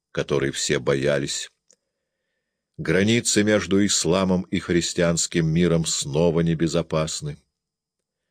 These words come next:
На него и Иегуду возложена небом трудная задача.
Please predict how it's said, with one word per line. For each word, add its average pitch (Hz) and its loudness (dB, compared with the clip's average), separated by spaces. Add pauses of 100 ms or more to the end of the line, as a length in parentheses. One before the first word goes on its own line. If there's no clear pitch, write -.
На 69 -4
него 78 4
и - -6
Иегуду 90 0 (540)
возложена 90 0
небом 87 2
трудная 101 0
задача. 82 -2